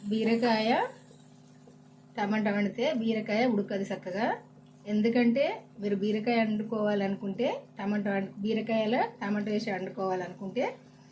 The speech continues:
బీరకాయ ముక్కలు ఉడకాలి. ఉడికినాక టమాటా వేసుకోండి. ఒక సగం వ-, సగానికి ఎక్కువ ఉడకాలి బీరకాయ. ఇట్లా మెత్తగా ఉడికినాక టమాటా వేసుకోవాలి. ఎందుకంటే బీరకాయలో టమాటా అయితే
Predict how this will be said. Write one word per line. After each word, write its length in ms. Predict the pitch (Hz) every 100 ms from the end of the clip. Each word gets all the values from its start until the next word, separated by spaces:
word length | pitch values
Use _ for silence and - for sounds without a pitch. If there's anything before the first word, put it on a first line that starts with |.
| - - 190
బీరకాయ 360 | 214 233 233 226 214
ముక్కలు 320 | 202 - 202 370 - 196
ఉడకాలి. 420 | 196 208 202 196 285 -
ఉడికినాక 460 | 190 202 226 214 208 -
టమాటా 260 | 196 196 185
వేసుకోండి. 340 | 180 196 185 233
ఒక 80 | 202
సగం 240 | 202 196 196
వ-, 100 | 196 - -
సగానికి 480 | 185 214 220 254 269
ఎక్కువ 260 | 226 - 226
ఉడకాలి 300 | 202 180 180 185
బీరకాయ. 400 | 180 - 175 190 320 320
ఇట్లా 160 | 196 180
మెత్తగా 380 | 190 - 180 247 - - - - - - - 202
ఉడికినాక 480 | 208 226 214 208 294 571 - - - - -
టమాటా 300 | 202 196 185
వేసుకోవాలి. 540 | 180 - 170 175 196 302 403 - 208
ఎందుకంటే 460 | 208 226 240 233 262
బీరకాయలో 560 | 214 208 208 214 220 269 - 208
టమాటా 300 | 190 202 202
అయితే 160 | 196